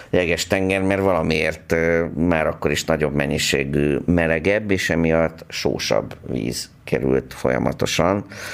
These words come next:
a Grönland és Spitzbergák között húzódó szoroson keresztül a,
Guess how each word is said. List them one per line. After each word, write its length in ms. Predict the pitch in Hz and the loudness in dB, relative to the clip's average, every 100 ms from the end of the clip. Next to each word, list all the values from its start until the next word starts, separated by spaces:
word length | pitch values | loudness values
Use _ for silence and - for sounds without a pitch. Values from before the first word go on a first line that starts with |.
| - - - - | -12 -14 -8 0
a 220 | 80 78 | 2 2
Grönland 640 | 85 92 87 78 78 76 | 0 2 2 2 2 2
és 280 | 73 - - | 0 0 0
Spitzbergák 880 | - - 98 - 69 73 71 71 71 | 0 0 0 2 2 2 0 -2 -2
között 420 | 71 76 73 - | -2 0 0 -2
húzódó 800 | - 67 64 69 64 67 69 69 | -2 -2 0 0 0 0 0 -2
szoroson 560 | - - 67 62 - 65 | -4 -2 0 0 -2 -2
keresztül 560 | - 65 60 - 71 64 | 0 0 -2 -2 0 2
a, 200 | 62 | 2